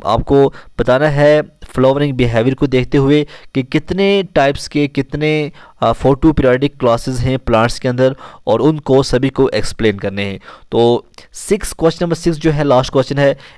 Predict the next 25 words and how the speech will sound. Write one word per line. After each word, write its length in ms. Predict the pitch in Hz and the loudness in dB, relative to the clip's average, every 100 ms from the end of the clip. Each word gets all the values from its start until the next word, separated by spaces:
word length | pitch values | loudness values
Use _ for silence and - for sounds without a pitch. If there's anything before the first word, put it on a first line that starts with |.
| - | -8
illustrate 600 | 117 120 - 160 170 175 - - - _ - 127 | -2 -2 -2 0 0 0 -8 -20 -20 _ -6 0
how 220 | 135 151 - _ - 110 | 2 0 -4 _ -4 2
biological 460 | 113 120 135 151 | 2 2 -2 -2
nitrogen 460 | 147 143 151 147 156 | -2 -2 0 -2 -2
fixation 420 | 156 147 147 151 151 - - _ 127 | -2 -2 -4 -4 -10 -16 -20 _ -2
takes 220 | 135 - | 0 -2
place 400 | 135 135 135 - | 0 0 0 -6
in 80 | 123 | -8
environment। 680 | 117 110 110 120 123 123 - - - _ _ 120 | -4 0 0 0 -2 -4 -6 -10 -16 _ _ 0
ये 60 | |
भी 180 | 120 - | 2 0
इंपॉर्टेंट 540 | 117 107 110 101 104 95 | -6 -4 -2 -2 -6 -10
है। 120 | 90 - - - - | -12 -14 -20 -18 -8
तो 80 | 131 | -2
ये 160 | 185 | 0
जो 100 | 190 | 2
हैं 280 | 165 165 165 | 0 0 -2
ये 120 | 151 | -4
चार 300 | 143 147 135 | -2 0 0
क्वेश्चन 480 | - 127 120 127 127 | 2 0 0 -2 -4
प्रीवियस 460 | 131 110 110 113 120 | -4 -2 0 -2 -2
ईयर 100 | 113 | -2
पूछे 300 | - - 120 | -2 -4 -4
गए 140 | 127 | -4
हैं। 220 | 123 139 | -4 -6